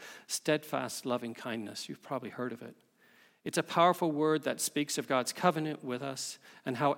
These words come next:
everything depends on him. But at the heart of the word is just one word,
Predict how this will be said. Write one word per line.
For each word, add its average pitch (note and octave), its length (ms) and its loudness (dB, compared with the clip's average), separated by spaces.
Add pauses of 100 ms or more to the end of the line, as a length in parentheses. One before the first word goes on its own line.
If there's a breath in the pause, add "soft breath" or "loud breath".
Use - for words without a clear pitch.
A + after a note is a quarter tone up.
everything D#3+ 680 4 (220 loud breath)
depends B2 560 -4
on A#2 200 -6
him. G#2 320 -6 (1040 soft breath)
But E3 100 8
at E3+ 120 4
the D#3+ 100 4
heart G#3+ 340 8
of G#3 100 4
the F3+ 100 4
word C#3 440 4
is C#3+ 220 -2
just - 340 -4
one D#3 300 2
word, D3 220 2